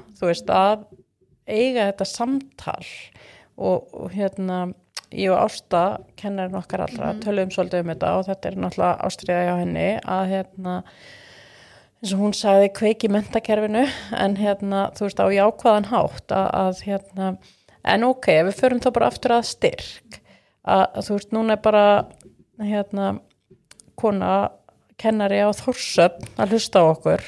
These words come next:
Speaker 1: þú veist, hvað munum við geta að segja, ætli er, er markmið okkar að geta sinnt því?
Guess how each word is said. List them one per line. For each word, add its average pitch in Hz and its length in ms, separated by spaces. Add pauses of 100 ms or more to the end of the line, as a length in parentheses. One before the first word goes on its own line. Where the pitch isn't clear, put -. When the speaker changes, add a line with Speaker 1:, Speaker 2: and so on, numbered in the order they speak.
(720)
Speaker 1:
þú 220 100
veist, - 240
hvað 185 260
munum 180 240
við 175 120
geta 180 140
að 175 100
segja, 170 220
ætli 165 160
er, 165 140 (220)
er 170 160
markmið 175 440
okkar 175 180
að - 40
geta 175 160
sinnt - 340
því? 285 180